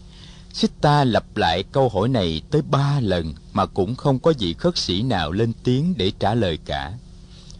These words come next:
Thầy Cát Tường cảm thấy bối rối và cảm thấy nóng hai bên tai.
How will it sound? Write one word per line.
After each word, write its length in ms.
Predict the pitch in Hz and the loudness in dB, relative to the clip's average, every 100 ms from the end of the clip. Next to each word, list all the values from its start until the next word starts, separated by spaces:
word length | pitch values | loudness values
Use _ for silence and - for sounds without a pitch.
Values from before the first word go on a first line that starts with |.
| - - - - | -18 -20 -20 -6
Thầy 260 | - 123 120 | 2 4 4
Cát 240 | - 214 - - | 2 -2 -2 2
Tường 380 | 117 104 98 | 4 4 0
cảm 280 | 85 90 113 | 0 0 0
thấy 160 | 139 151 | 0 2
bối 240 | 147 175 190 | 4 4 4
rối 300 | 147 156 208 - - - - | 4 4 0 -4 -16 -18 0
và 240 | 120 110 | 4 4
cảm 260 | - 101 139 | 4 0 2
thấy 240 | 147 175 | 2 2
nóng 280 | 175 165 208 | 4 2 2
hai 320 | 143 139 131 | 0 2 2
bên 240 | 127 127 | 2 -2
tai. 360 | 120 123 123 117 | -2 -2 -2 -4